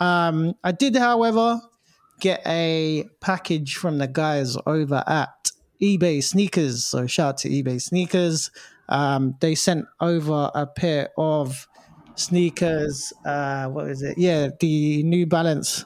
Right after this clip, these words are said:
five fifty in, like, it's basically the pure white and then the grey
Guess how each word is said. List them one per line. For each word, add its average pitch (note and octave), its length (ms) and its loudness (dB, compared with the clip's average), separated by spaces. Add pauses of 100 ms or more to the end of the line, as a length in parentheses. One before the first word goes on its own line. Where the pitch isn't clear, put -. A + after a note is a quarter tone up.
(100)
five D#3 300 0
fifty D3 680 0 (320)
in, C#3+ 220 2
like, - 380 -4 (500)
it's E3 100 -2
basically D#3 520 0
the C#3 100 0
pure C#3 300 0
white C3+ 440 -2 (340)
and C3+ 240 0
then B2+ 180 2
the B2+ 80 0
grey C3+ 500 -2